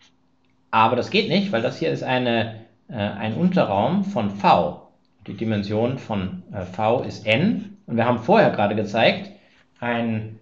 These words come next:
n-dimensionaler Raum kann nicht einen n plus eins dimensionalen Unterraum haben.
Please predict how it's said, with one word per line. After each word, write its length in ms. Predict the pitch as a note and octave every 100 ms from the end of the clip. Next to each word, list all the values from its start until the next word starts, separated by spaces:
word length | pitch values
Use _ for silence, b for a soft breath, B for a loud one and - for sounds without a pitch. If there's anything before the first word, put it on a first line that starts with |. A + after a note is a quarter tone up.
| _ _ -
n-dimensionaler 880 | B2 D3+ C#3 C3 B2+ B2 A#2 A#2 G2+
Raum 400 | G2+ A2 D3+ -
kann 160 | A#2+
nicht 200 | B2 -
einen 200 | G#2+ A2
n 180 | A2 C#3+
plus 200 | B2 G2+
eins 260 | G#2 A#2+ -
dimensionalen 560 | A#2 A2 A2+ G#2+ G#2+
Unterraum 460 | C#3+ C#3+ G#2+ F2 E2+
haben. 200 | C#2